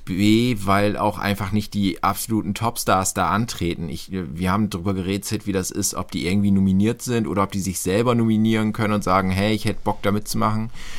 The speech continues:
Und dann kam ja, glaub ich, dieses Jahr noch hinzu, dass die auch den Dank immer erst im zweiten oder dritten Versuch, äh, geschafft haben. Also ich hab's nicht live geguckt, ich hab mir nachher das Best-of angeguckt,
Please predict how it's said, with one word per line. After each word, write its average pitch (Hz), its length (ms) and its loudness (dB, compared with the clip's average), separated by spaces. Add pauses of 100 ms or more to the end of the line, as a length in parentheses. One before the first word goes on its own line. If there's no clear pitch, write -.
(300)
Und 92 240 4
dann 107 440 4
kam 101 320 4
ja, 110 60 4
glaub 101 220 4
ich, 113 80 -2
dieses 101 260 2
Jahr 95 140 4
noch 95 160 2
hinzu, 104 520 6 (440)
dass 95 240 4
die 101 160 2
auch 95 240 2 (300)
den 92 440 4
Dank 107 400 4 (100)
immer 95 200 4
erst 98 260 0
im 95 80 0
zweiten 98 320 4
oder 95 120 6
dritten 87 280 6
Versuch, 98 500 2 (120)
äh, 82 280 10 (140)
geschafft - 400 12
haben. 73 180 4
Also 82 140 0
ich - 140 2
hab's 107 180 2
nicht 95 140 0
live 113 220 4
geguckt, 110 320 -4
ich - 140 -6
hab 92 140 -2
mir 92 80 0
nachher 92 260 -2
das 92 140 -2
Best-of 90 420 -2
angeguckt, 101 500 0